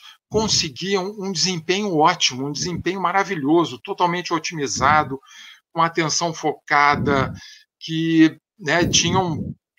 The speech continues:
um, um resultado acima da média, né? E, e durante aquilo ali, eles tinham uma perda total da noção de tempo.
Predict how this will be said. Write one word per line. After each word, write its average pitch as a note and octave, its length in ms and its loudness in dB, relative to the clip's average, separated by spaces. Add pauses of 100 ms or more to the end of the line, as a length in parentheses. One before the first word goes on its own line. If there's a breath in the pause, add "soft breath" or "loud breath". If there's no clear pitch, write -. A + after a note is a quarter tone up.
um, F3 320 -4
um D3 60 -4
resultado E3 580 2
acima G#3+ 380 0
da E3 120 2
média, A2+ 440 -4 (500 loud breath)
né? D#3 200 2
E, F3 80 0
e F3 460 -10 (300)
durante G3 460 4
aquilo E3 200 0
ali, D#3+ 180 -2
eles F#3 320 2
tinham F#3+ 240 2
uma F#3+ 140 4
perda G3 520 0
total F#3+ 580 4
da D3+ 120 0
noção E3 320 -2
de F3+ 100 -10
tempo. F#3 500 -6